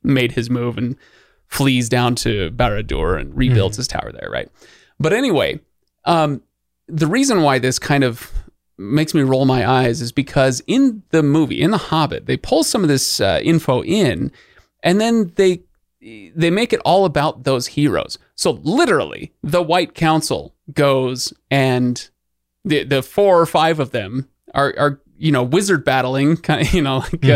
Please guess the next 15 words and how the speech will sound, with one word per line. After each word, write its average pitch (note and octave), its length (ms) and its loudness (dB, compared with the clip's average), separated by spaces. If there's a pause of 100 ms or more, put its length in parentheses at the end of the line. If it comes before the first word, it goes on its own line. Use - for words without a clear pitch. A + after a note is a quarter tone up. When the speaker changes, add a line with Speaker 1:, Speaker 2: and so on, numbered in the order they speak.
(280)
Speaker 2:
Mm-hmm. - 80 -14
Speaker 1:
like C3+ 140 -2
Saruman C#3+ 680 2
and, C3 240 -2 (400)
and, C3 300 2
uh, A2 100 0
Gandalf C#3 400 0
do C3 240 0
in, C3 320 -8
in B2+ 200 -2
the B2+ 100 -8
Fellowship C3+ 360 -2
of C#3 80 -4
the C#3 60 2
Ring. C#3+ 180 2